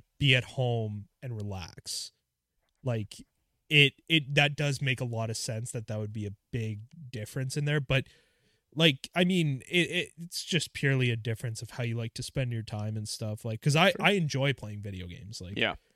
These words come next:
Speaker 1: love playing video games, and it's a good way, I find it a great way to unwind,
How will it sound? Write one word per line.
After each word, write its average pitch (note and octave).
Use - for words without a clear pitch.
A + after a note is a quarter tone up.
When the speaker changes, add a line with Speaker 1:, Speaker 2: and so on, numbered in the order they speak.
Speaker 1:
love D#3
playing B2
video G#2
games, G2+
and A2
it's G2+
a G#2+
good A#2+
way, A2+
I F3
find E3+
it C#3
a B2
great A#2
way A2+
to G2+
unwind, G#2+